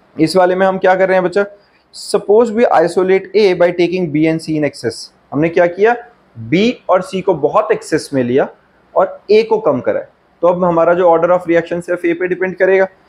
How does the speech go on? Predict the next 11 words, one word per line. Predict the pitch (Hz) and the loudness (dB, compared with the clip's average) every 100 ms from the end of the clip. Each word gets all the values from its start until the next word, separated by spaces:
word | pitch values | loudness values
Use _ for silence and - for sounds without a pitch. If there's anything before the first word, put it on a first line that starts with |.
| _ _ - | _ _ -4
फिर, | 208 226 226 - _ - | 0 0 -2 -18 _ -6
and | 160 | -2
get | 160 170 | 0 0
the | 170 170 | 2 2
order | 170 185 | 2 0
of | 190 | 0
reaction | 175 175 175 180 | 0 -2 -2 -2
with | 180 170 | -2 -2
respect | 175 175 180 | -4 -4 0
to | 180 | 0
A, | 220 | 0